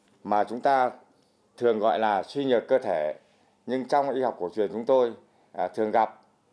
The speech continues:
à, cụ thể ở trên các bệnh nhân đó là tỳ vị khí hư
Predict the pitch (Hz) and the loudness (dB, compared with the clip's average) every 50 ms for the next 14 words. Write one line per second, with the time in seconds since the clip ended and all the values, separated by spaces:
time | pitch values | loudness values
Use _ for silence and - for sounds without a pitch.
0 | _ _ - 80 87 90 - - - - - 117 92 82 85 82 80 82 - 123 | _ _ -8 -8 -8 -6 -4 -4 -4 -4 -2 -2 0 0 2 2 0 0 -4 -8
1 | 110 - 147 143 139 123 95 101 120 120 120 110 104 107 120 143 - - - - | -6 -6 -6 -4 -2 -4 -2 -2 -2 -2 0 2 2 2 2 0 -4 -10 -16 -12
2 | - 90 95 95 95 92 90 87 82 - - _ - _ _ _ _ _ - 107 | -6 -2 0 2 2 4 2 0 -2 -4 -12 _ -20 _ _ _ _ _ -4 -2
3 | 110 107 101 98 98 110 85 - - - 117 131 147 151 151 147 143 135 | -2 -2 -2 -2 -4 -4 -4 -6 -8 -6 -4 -4 0 0 2 2 2 0